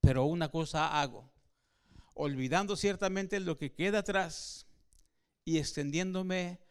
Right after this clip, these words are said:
a lo que está delante, prosigo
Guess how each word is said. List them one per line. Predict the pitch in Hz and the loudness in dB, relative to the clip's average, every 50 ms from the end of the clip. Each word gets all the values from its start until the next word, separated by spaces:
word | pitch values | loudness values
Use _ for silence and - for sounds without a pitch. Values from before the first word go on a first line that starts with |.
| _ _ _ _ _ - | _ _ _ _ _ 0
a | - 131 | 0 2
lo | 135 123 123 113 | 2 2 0 -2
que | - 113 | -2 -4
está | - - 185 202 | 0 2 2 4
delante, | 208 202 208 208 220 220 214 196 - 175 170 160 156 - - _ _ _ _ _ _ _ _ _ _ _ _ _ _ 311 311 302 _ _ _ _ _ _ _ _ _ _ _ _ _ _ _ _ - | 4 4 6 6 6 6 4 2 0 -2 -4 -4 -6 -10 -14 _ _ _ _ _ _ _ _ _ _ _ _ _ _ _ -20 -20 _ _ _ _ _ _ _ _ _ _ _ _ _ _ _ _ 4
prosigo | - 151 135 120 - - 175 196 196 185 196 208 202 190 180 170 | 4 4 4 4 0 2 2 2 2 2 2 0 0 0 -4 -8